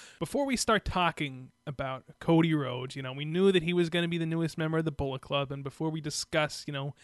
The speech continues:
if he has a place in New Japan, I just wanna say one thing about the vignette that they showed in particular. Man, that was a damn good vignette. That was well produced. That was th-, the, the cinematography. I thought that, that,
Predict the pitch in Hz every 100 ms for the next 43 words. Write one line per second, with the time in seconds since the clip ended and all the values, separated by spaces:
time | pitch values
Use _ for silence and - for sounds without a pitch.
0 | - - - - 226 - 208 180 175 160
1 | - 175 151 - 151 147 143 147 135 147
2 | 240 320 262 - 202 185 190 - 196 175
3 | 151 156 147 - - - 151 151 143 180
4 | 165 156 202 170 - - 151 143 135 131
5 | - 143 131 127 135 _ _ _ _ 170
6 | 151 139 - 175 - 120 113 _ _ _
7 | _ - 196 151 269 320 - - 185 190
8 | 160 180 151 165 165 196 180 190 190 143
9 | 143 196 220 196 160 139 160 220 233 226
10 | - 180 160 147 127 - - - 151 135
11 | 120 - - 151 - 202 170 - 165 180
12 | 202 202 - 220 208 _ - - 233 202
13 | 170 190 190 147